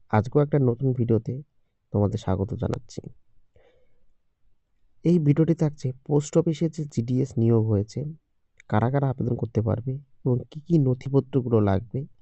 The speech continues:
এবং কোন লিঙ্কে গিয়ে আবেদন করবে, সমস্ত প্রসেস তোমাদের আজকে দেখাবো এবং যাবতীয় তথ্য দিয়ে তোমাদের সাহায্য করব।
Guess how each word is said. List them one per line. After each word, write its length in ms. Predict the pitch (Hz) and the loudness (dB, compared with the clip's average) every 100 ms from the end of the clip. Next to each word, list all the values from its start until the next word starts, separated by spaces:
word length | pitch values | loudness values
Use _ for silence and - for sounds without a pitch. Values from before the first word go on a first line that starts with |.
| - - _ _ | -20 -20 _ _
এবং 300 | 107 104 98 110 | -2 0 0 0
কোন 220 | 131 139 | 0 2
লিঙ্কে 360 | 117 113 113 113 | 4 2 0 0
গিয়ে 180 | 120 | 2
আবেদন 340 | 101 101 98 98 | 2 2 0 0
করবে, 420 | 95 92 143 180 - | 0 -2 -4 -10 -6
সমস্ত 520 | 139 139 147 - 156 | 0 2 0 0 -4
প্রসেস 560 | 143 113 113 135 - - | 0 -2 -2 -8 -8 -4
তোমাদের 300 | 104 101 98 | -4 -2 -2
আজকে 220 | 101 117 | -2 -2
দেখাবো 440 | 104 - 101 135 - _ _ _ _ _ | -2 -4 -8 -8 -12 _ _ _ _ _
এবং 200 | 135 139 | -2 0
যাবতীয় 380 | 120 104 117 135 | 2 0 2 0
তথ্য 320 | 120 110 - | 0 -2 -2
দিয়ে 180 | 120 123 | -2 0
তোমাদের 320 | 120 117 143 | 0 -2 -2
সাহায্য 400 | - - - - | -4 -4 -4 -6
করব। 500 | - - - _ - | -12 -12 -14 _ -20